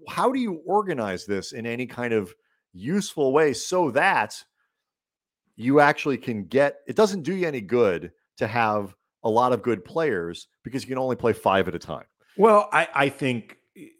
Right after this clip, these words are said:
Speaker 2: this in certain respects, I think, comes back to Russ. I mean, first of all, there's the idea of are they s-, are they ultimately going to end up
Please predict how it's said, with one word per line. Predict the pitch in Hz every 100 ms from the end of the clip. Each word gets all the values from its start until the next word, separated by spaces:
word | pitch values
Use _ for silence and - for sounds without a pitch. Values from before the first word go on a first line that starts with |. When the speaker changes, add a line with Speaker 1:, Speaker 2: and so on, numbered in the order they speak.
| _
Speaker 2:
this | 120 110 156 156
in | 143
certain | - 151 156 147
respects, | 123 - 117 107
I | 110
think, | 104 98
comes | - 98 92
back | 98 85
to | -
Russ. | 76 76 67 - - -
I |
mean, | 104
first | 95 131 135 -
of |
all, | 117 110
there's | 107 101
the | 90 95
idea | 92 95 - 92 85
of | - 92 87 82 - -
are | 110 110
they | 107
s-, | 101 - -
are | - 135
they | 135 127
ultimately | 117 139 147 147 131
going | 107 107
to | 104 -
end | 104 104
up | 92 92 -